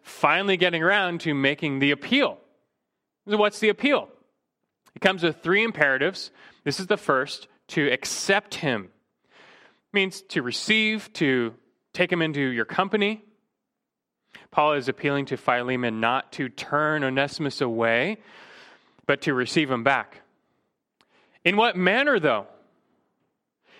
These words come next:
You know, Roman society would have Philemon, if he's gonna receive him, to receive him with brutality.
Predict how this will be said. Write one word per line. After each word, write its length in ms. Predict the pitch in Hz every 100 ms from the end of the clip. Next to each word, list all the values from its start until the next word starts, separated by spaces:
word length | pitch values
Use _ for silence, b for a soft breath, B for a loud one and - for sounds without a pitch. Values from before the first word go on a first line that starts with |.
| b -
You 80 |
know, 60 | 139
Roman 380 | 160 233 262 240
society 760 | - 170 - 202 294 277 175
would 200 | 151 156
have 460 | 139 147 151 156 143
Philemon, 760 | - 139 143 143 139 131 127 123 _ _ -
if 80 |
he's 160 | 147 131
gonna 220 | 220 277
receive 460 | 180 - 247 302 170
him, 300 | 117 143 202 _ b b b b b
to 180 | - 175
receive 500 | 165 - - 269 208
him 160 | 190
with 240 | 175 175 151
brutality. 720 | 170 165 - 226 269 147 98